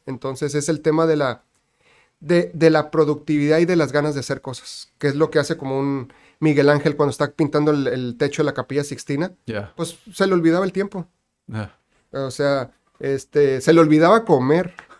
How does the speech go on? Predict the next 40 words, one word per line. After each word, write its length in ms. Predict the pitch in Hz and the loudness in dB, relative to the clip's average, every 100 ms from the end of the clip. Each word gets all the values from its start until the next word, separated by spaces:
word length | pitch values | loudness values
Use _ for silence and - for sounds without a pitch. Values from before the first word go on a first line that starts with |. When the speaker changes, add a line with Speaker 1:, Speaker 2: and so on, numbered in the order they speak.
| _ _ _ | _ _ _
Speaker 1:
O 220 | 143 - | -8 -8
sea, 340 | 156 139 117 | -12 -10 -10
de 80 | 117 | -8
estar 280 | 135 165 151 | -4 -2 -2
pintando 680 | - 160 156 156 156 151 143 | 0 -2 0 0 2 2 2
ahí, 260 | 135 139 | 0 0
eh, 440 | 147 135 113 107 117 - - | 0 -2 -6 -12 -16 -16 -20
algo 380 | - 139 139 156 | -8 -6 -2 -2
que 100 | 147 | -2
le 100 | 131 | -6
gustaba, 360 | 120 117 147 143 | -8 -6 -4 -2
¿no? 80 | 151 | -4
Entonces 460 | 165 165 180 170 - - 120 | -2 -2 -2 -4 -10 -14 -6
Speaker 2:
Era 100 | 123 | -4
un 80 | |
Speaker 1:
ah, 40 | 123 | -4
Speaker 2:
emprendedor, 600 | 131 117 107 104 143 - _ | -4 -4 -4 -2 -4 -6 _
más 160 | - - | -18 -4
Speaker 1:
sí, 120 | 165 | -2
Speaker 2:
que 80 | 240 | -2
nada. 140 | 277 - | -4 -2
Speaker 1:
to-, 360 | 170 165 165 - 156 | 0 0 -2 -14 -2
yo, 160 | 180 | -2
yo 160 | 185 180 | 2 2
creo 180 | 214 214 | 2 4
que 120 | 214 | 2
todos 300 | 214 196 196 | 2 0 0
somos, 260 | 202 208 | 0 0
les 180 | 196 156 | 0 2
digo, 240 | 170 185 180 | 2 2 0
científicos 640 | 170 147 165 180 185 165 | -2 -2 -4 -4 -4 -2
y 20 | |
emprendedores 680 | 151 143 139 131 147 180 196 | -4 -2 -4 0 0 0 -4
Speaker 2:
Sí. 340 | - 165 156 | -10 -12 -8
Speaker 1:
y 40 | 147 | -6
el 100 | 147 | -6
sistema 380 | 131 - 151 156 | -8 -4 -2 -2
no 120 | 143 | -2
lo 100 | 127 | -4
mata. 280 | 135 - | -6 -10